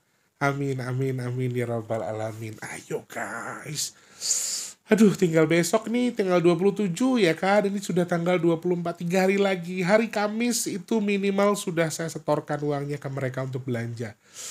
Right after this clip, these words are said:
Hah, makanya teman-teman yang bisa bantu, <coughs> ayo dibantu. Yang sudah mendoakan, terima kasih. <coughs> Ya Allah, ya Rabb.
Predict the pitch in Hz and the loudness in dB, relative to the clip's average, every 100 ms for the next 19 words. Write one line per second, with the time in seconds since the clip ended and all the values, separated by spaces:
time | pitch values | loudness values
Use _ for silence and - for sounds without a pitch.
0 | - - - - - - - _ - 190 | -12 -14 -14 -14 -16 -20 -20 _ 2 6
1 | 220 196 175 127 120 123 120 123 135 151 | 6 4 -2 -4 -4 -4 -2 -2 -2 -2
2 | 135 120 120 113 110 113 120 147 214 226 | -2 -2 -4 -8 -8 -8 -2 2 2 -2
3 | - - - - 123 123 120 123 113 113 | -12 -20 -10 -4 -2 -2 -2 -4 -4 -6
4 | 110 107 175 233 - _ _ _ - 262 | -8 0 2 2 -2 _ _ _ 4 6
5 | - 262 - 139 139 139 135 120 113 120 | 8 6 6 0 2 2 2 2 0 0
6 | 165 185 135 139 131 127 127 127 123 127 | 2 4 2 0 0 0 0 0 0 0
7 | 123 127 120 117 - 113 - 190 202 - | -4 -4 -4 -4 -4 -6 -2 -2 -2 -8
8 | - - - - - - - - - 160 | -20 -18 2 4 6 4 4 4 6 6
9 | 127 139 131 127 127 | 6 2 2 2 0